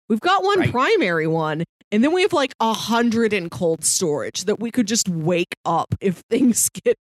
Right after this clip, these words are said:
Speaker 1: bad.
Speaker 2: Kinda wild.
Speaker 1: And the idea that they are so hardy,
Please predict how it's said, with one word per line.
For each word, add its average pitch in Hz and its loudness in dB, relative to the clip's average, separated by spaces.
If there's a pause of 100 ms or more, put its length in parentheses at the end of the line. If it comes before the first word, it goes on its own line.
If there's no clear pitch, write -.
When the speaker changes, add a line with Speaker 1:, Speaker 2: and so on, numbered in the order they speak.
(140)
Speaker 1:
bad. - -4 (380)
Speaker 2:
Kinda 113 -8
wild. 98 -6
Speaker 1:
And 226 0
the 220 0
idea 269 -2
that 240 -2
they 208 -2
are 202 0 (480)
so 226 0 (1000)
hardy, 202 -2